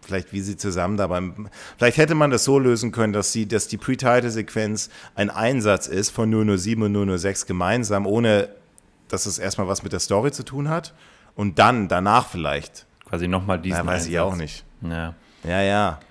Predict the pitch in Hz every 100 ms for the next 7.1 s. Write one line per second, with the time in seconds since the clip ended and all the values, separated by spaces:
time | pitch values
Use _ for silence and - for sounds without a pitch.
0 | - - 110 127 135 156 123 131 131 139
1 | 127 123 120 120 147 135 127 131 127 123
2 | 123 113 110 117 113 110 - _ _ _
3 | _ - 110 107 120 120 113 104 107 120
4 | 117 104 104 101 101 98 95 95 92 92
5 | 92 - 85 107 101 92 101 101 131 107
6 | - 90 - - 92 87 87 87 85 95